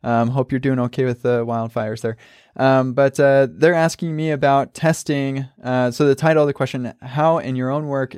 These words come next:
do you test components that provide data rather than U I?"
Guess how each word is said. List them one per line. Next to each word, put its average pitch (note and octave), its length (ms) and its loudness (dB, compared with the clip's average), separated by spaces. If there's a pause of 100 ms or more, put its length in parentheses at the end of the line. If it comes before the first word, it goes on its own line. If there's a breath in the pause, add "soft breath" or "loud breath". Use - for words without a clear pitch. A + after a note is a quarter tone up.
do C3+ 120 -6
you D#3 160 -6
test - 260 -8
components B2 380 -6
that A#2+ 80 -6
provide A2+ 440 -2
data D3 380 4 (320 soft breath)
rather C#3 300 2
than C3+ 160 -4
U B2+ 180 -4
I?" B2+ 300 0